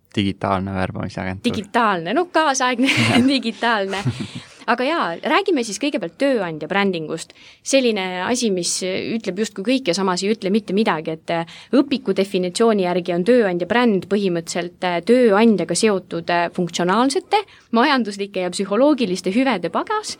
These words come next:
Speaker 2: mis inimkeeli tähendab siis seda, et me räägime arenguvõimalustest, hüvedest, töökeskkonnast, palgast, toetustest, ma ei tea, merch'ist ehk siis ettevõtte nännist, on ju,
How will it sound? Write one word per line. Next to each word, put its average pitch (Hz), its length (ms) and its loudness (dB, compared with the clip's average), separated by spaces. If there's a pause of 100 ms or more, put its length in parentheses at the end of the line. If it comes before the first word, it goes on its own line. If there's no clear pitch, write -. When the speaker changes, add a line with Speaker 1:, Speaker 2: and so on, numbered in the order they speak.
(260)
Speaker 2:
mis 233 160 2
inimkeeli 208 420 4
tähendab 202 380 0
siis - 160 0
seda, 220 220 2
et 165 100 -6
me 185 80 -4
räägime 185 400 0
arenguvõimalustest, 247 880 2
hüvedest, 233 560 0
töökeskkonnast, 202 880 0
palgast, 214 560 0 (480)
toetustest, 233 800 -2 (220)
ma 180 80 -8
ei - 0 -
tea, 180 180 -4
merch'ist 262 480 2
ehk 196 160 -8
siis 196 160 -6
ettevõtte 196 480 -6
nännist, 220 560 0
on 190 80 2
ju, 185 60 0